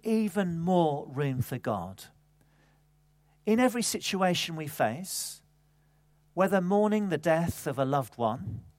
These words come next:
suffering, affliction, or persecution, celebrating a freedom, a gift, a triumph, when we have much to rejoice about and praise him for,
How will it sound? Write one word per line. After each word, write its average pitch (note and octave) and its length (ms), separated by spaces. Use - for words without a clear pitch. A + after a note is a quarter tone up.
suffering, F#3+ 920
affliction, - 1000
or D3 140
persecution, C#3 1080
celebrating D3+ 920
a C3 40
freedom, C3+ 800
a D#3 80
gift, D#3 560
a C#3 60
triumph, B2 920
when G#3 160
we C4 120
have A3+ 180
much G3 380
to F#3+ 120
rejoice E3+ 540
about D3+ 540
and C#3 160
praise F#3+ 500
him F3 200
for, C#3 520